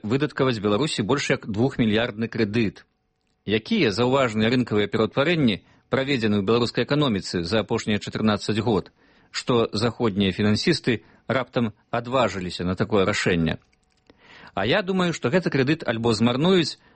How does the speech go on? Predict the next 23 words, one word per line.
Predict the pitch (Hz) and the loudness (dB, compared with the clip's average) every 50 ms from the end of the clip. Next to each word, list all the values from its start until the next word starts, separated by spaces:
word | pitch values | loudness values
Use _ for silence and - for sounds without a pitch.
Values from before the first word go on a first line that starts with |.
| _ _ | _ _
альбо | - 104 110 143 165 - | -8 -6 -4 -4 -4 0
прагуляюць | - 127 101 107 110 117 139 156 156 139 - | 0 0 0 2 2 2 2 2 0 -2 -4
чыноўнікі, | - - 143 143 127 120 117 113 110 104 95 - 107 98 87 - _ _ _ _ _ _ _ - | -4 0 2 4 4 4 4 4 2 2 0 -2 -2 -2 -2 -4 _ _ _ _ _ _ _ -6
і | 113 | -6
толку | - - 190 202 185 - - 117 | -2 2 0 0 0 0 0 0
ў | 101 101 | 2 2
выніку | 131 156 151 135 - 143 139 127 - - - | 2 0 0 0 0 0 0 0 -2 -2 0
не | 110 117 113 | 0 0 0
будзе | 101 135 143 123 123 | 0 -2 -2 0 2
ніякага. | 120 131 131 123 117 101 90 82 - 92 78 80 80 78 78 - _ _ _ _ _ _ _ | 4 4 4 4 2 2 0 -2 -4 -6 -4 -4 -4 -4 -6 -10 _ _ _ _ _ _ _
Гэтыя | - 117 131 - 127 117 | -4 -4 -4 -2 -4 -4
людзі | 113 131 135 123 117 | -2 -2 -2 -4 -4
проста | - 127 120 - - 113 | -2 -2 -4 0 2 2
не | 104 104 98 | 2 2 2
ведаюць, | 101 139 165 131 113 98 90 - - - _ _ _ _ - | 2 0 0 2 0 0 0 -4 -8 -14 _ _ _ _ -18
што | - - - 131 113 | -10 -4 -2 0 2
рабіць | 104 92 101 143 165 - - - | 2 2 2 0 0 0 -4 -8
у | - - | -8 -8
складаных | - - 110 98 101 127 135 135 123 - | -2 -2 -2 0 2 2 2 2 0 0
умовах | 107 104 113 113 113 107 - | 0 0 2 2 0 -2 -4
крызісу. | - - 139 127 101 87 85 - - 90 73 - _ _ _ _ _ - - - _ _ _ | -4 -2 0 0 0 -2 -4 -6 -6 -8 -8 -8 _ _ _ _ _ -20 -20 -20 _ _ _
Для | - 101 117 | -2 0 0
іх | 127 156 180 151 - _ | 2 0 -2 -4 -6 _